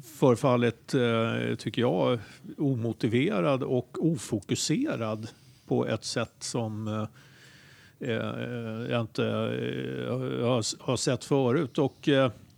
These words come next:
det hände ju lite grejer i Ferrari under säsongen. Marchione, eh, ramlade av pinn. Eh, jag tror också, eh, det, det kan naturligtvis ha bidragit till en viss, eh,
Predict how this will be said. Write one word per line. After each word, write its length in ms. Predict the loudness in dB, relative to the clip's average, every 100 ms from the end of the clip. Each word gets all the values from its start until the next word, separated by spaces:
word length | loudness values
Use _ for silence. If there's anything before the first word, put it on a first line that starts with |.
| -6
det 100 | 2
hände 220 | 4 6 4
ju 60 |
lite 200 | 4 4
grejer 260 | 4 4 4
i 40 |
Ferrari 360 | 4 4 4 2
under 180 | 0 -2
säsongen. 500 | 0 0 0 0 0
Marchione, 920 | 2 2 2 0 0 -2 -2 -2 -2
eh, 840 | -2 -2 -2 -2 -2 -4 -4 -2 0
ramlade 340 | 2 2 2
av 80 | 4
pinn. 360 | 4 2 0 -8 -14 -20 -20 -20 -20 -20 -6
Eh, 160 | 0 2 2 -2 -2 0
jag 120 | 0
tror 200 | 0 -2
också, 480 | -2 -2 0 0 -2 -6 -2
eh, 280 | 0 0 -2 -4 -2
det, 200 | 0 0
det 400 | 0 0 2 -2 -6 -10 -8
kan 160 | -2 0
naturligtvis 480 | 0 -2 -2 -2 -2
ha 260 | -2 -2
bidragit 540 | -2 0 2 4 2 0
till 100 | -2
en 60 |
viss, 360 | -2 -2 -2 0
eh, 280 | 2 2